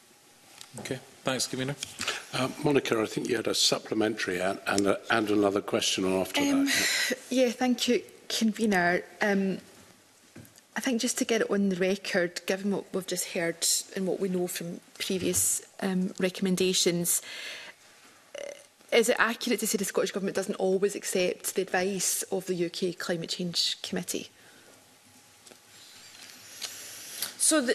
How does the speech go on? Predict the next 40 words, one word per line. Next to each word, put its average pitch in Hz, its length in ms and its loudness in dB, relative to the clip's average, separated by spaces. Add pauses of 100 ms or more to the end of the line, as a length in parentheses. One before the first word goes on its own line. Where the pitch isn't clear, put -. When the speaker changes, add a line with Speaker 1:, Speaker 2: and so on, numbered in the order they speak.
Speaker 4:
the, 240 640 2
the 233 120 -2
U 254 80 0
K 302 140 4
Climate 233 520 4
Advi-, - 300 -2
well, 165 160 2
obviously, 202 540 2
'cause - 160 0
I 180 60 6
wouldn't 220 260 0
be 180 80 -2
sat 190 300 2
here 202 260 0
putting 180 320 0
this 160 160 2
bill 208 240 4
forward 156 640 2
if 175 260 0
we 180 120 4
had, 165 380 0
uh, 165 160 4
said 175 360 4
that - 100 2
we 180 80 2
couldn't 175 300 0
go 180 160 2
for - 180 2
seventy-five 185 760 4
percent 175 400 4
reduction 160 440 0
by 175 100 2
twenty 175 400 0
thirty. 208 440 2
But 170 160 2
as 165 200 2
Miss 247 220 2
Lennon 190 260 6
will 160 160 4
remember, 185 560 4